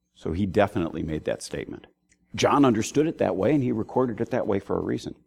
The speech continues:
Okay, I'm gonna go on a bunny trail off the bunny trail. How many of you have noticed the similarity of Hashem, the name,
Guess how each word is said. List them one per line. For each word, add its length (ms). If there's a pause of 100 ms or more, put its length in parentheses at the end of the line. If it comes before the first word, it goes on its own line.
(1900)
Okay, 180
I'm 80
gonna 140
go 100
on 80
a 60
bunny 280
trail 320
off 180
the 80
bunny 280
trail. 360 (1040)
How 120
many 220
of 100
you 80
have 80
noticed 340
the 80
similarity 720
of 140
Hashem, 800 (460)
the 100
name, 400